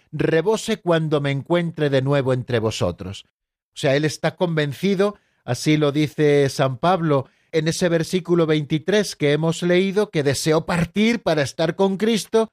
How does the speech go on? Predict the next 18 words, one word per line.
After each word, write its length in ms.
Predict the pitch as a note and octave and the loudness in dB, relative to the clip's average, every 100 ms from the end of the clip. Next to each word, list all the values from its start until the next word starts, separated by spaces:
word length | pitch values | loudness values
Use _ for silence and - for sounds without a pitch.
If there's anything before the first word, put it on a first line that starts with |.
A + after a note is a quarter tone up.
| _ _ | _ _
que 100 | - | -2
es 120 | A3+ | -2
con 200 | - F3+ | 0 0
mucho 340 | D#3 A3+ - D#3 | 2 0 0 0
lo 120 | C3+ | 0
mejor. 460 | C3+ - A3 A#2+ F#2+ _ _ _ _ | 0 -2 -2 -2 -8 _ _ _ _
O 40 | A#2 | -8
sea 240 | - D3+ | -4 -4
que 100 | - | -4
San 260 | B2+ C#3 B2+ | -4 -2 0
Pablo 380 | D#3+ E3 F3 F3+ | 0 2 0 0
está 460 | C#3 C3 - D#3+ - | -2 -4 -2 -2 0
creyendo 640 | E3 D3 F#3 A#3 G3+ E3+ | 0 2 2 0 0 -4
firmemente 960 | - A3 A3+ F#3 E3+ G3+ F#3+ G3+ G3 - | -2 -2 0 0 0 0 -2 -2 -4 -2
en 180 | D#3+ F#3+ | 0 0
una 240 | A#3 G#3+ | 2 2
retribución 920 | F#3 E3+ D3+ D3 D3 C#3+ B2+ A3+ B3 _ | 2 0 0 0 0 0 0 -2 -2 _
inmediata. 880 | F#3 D#3 C#3 C3+ C#3+ D3 A#2 G#2+ | -4 -2 0 0 2 0 -2 -10